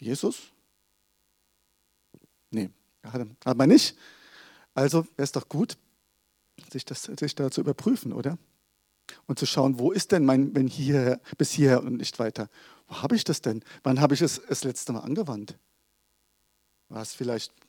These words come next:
bei meinem Ehemann, Ehefrau, bei meiner Arbeit. Das lasse ich mir nicht bieten.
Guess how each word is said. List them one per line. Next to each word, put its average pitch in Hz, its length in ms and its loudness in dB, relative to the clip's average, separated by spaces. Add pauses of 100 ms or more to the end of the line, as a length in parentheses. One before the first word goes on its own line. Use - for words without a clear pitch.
(140)
bei 107 40 -10
meinem 95 240 -12
Ehemann, 131 460 -4
Ehefrau, 117 640 -4 (840)
bei 104 100 -8
meiner 110 260 -6
Arbeit. 123 640 -2 (1120)
Das - 120 -12
lasse 113 180 -2
ich 117 120 -4
mir 127 100 2
nicht 113 220 -4
bieten. 131 480 -4